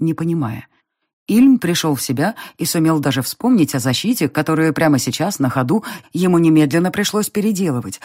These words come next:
чтобы адаптировать её к тем потокам магии, которые стремились на беглецов со всех сторон.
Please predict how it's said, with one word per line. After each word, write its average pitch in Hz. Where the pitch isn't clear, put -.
чтобы 156
адаптировать 156
её 151
к 143
тем 160
потокам 214
магии, 139
которые 175
стремились 160
на 156
беглецов 143
со -
всех 113
сторон. 123